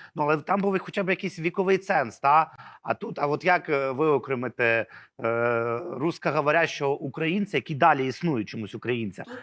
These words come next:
Speaker 2: тут
Speaker 1: Е, від,
Speaker 2: ніяк, е,
Speaker 1: якому
Speaker 2: тут ні-
Speaker 1: тридцять п'ять? Від іншого
Speaker 2: Ні.
Speaker 1: українця, який живе у Львові, якому також тридцять п'ять. І сказати: "От ти не можеш голосувати, а ти можеш". Це вже не демократична історія.
Speaker 2: Ну, власне кажучи, е,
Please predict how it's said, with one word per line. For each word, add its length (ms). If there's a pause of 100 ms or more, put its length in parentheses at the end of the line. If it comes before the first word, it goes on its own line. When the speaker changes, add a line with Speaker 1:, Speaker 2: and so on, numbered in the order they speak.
(200)
Speaker 2:
тут 120
Speaker 1:
Е, 200
від, 340
Speaker 2:
ніяк, 320
е, 160
Speaker 1:
якому 320
Speaker 2:
тут 60
ні- 80
Speaker 1:
тридцять 240
п'ять? 360 (240)
Від 180
іншого 460
Speaker 2:
Ні. 80 (120)
Speaker 1:
українця, 540
який 200
живе 260
у 100
Львові, 380
якому 300
також 320
тридцять 300
п'ять. 220 (320)
І 40
сказати: 260
"От 100
ти 120
не 280
можеш 320
голосувати, 540
а 40
ти 140
можеш". 280 (280)
Це 100
вже 160
не 100
демократична 680
історія. 380
Speaker 2:
Ну, 300
власне 400
кажучи, 440
е, 600